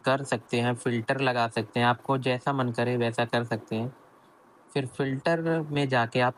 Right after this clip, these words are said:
clear, कोई सा भी filter आप यूज़ कर सकते हैं, ये आपके ऊपर है। जैसा कि आप देख सकते हैं हमारी वीडियो अभी से कितनी ज़्यादा क्लियर लग रही है सिर्फ adjustment करने के बाद।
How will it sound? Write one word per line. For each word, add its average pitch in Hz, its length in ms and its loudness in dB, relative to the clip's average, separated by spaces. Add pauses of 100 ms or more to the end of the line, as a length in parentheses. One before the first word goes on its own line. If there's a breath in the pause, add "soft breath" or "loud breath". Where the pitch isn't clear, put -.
clear, 135 300 2
कोई 170 200 0
सा 185 80 0
भी 190 80 2
filter 156 300 0
आप 143 160 0
यूज़ 135 200 2
कर 123 140 0
सकते 120 280 -2
हैं, 127 140 2
ये 123 220 0
आपके 117 280 0
ऊपर 110 240 2
है। 143 100 0 (1300 loud breath)
जैसा 131 260 2
कि 143 120 0
आप 139 100 2
देख 131 400 0
सकते 135 260 -2
हैं 127 80 4
हमारी 127 240 4
वीडियो 127 280 2
अभी 123 240 2
से 143 120 -2
कितनी 135 440 0
ज़्यादा 123 300 2
क्लियर 131 540 0
लग 123 180 2
रही 117 180 0
है 113 160 0 (560)
सिर्फ 135 260 -2
adjustment 123 720 0
करने 117 300 0
के 110 100 2
बाद। 101 320 0